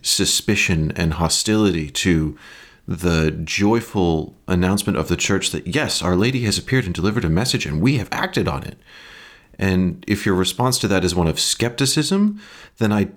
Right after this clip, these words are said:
then I, there's, there's such a, a fault in that logical train of thought that I,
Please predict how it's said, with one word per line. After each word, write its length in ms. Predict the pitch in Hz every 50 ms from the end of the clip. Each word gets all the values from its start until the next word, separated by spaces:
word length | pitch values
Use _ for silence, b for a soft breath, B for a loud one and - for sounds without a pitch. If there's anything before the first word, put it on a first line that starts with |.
| - -
then 220 | - 107 95 90
I, 300 | 87 85 85 82 69 - - _
there's, 480 | - - 104 101 101 92 85 - - -
there's 240 | - - 98 90 -
such 220 | 98 107 - -
a, 180 | 90 80 69 69 - _ _ _ -
a 140 | - 69 71
fault 540 | - - - - - - 87 - 85 80 -
in 120 | - 87 85
that 220 | 85 85 - -
logical 440 | 80 85 87 82 85 82 - - 80
train 280 | - - 85 82 80 78
of 80 | 73
thought 320 | - - 82 67 - - -
that 100 | 82 -
I, 320 | 76 78 80 76 -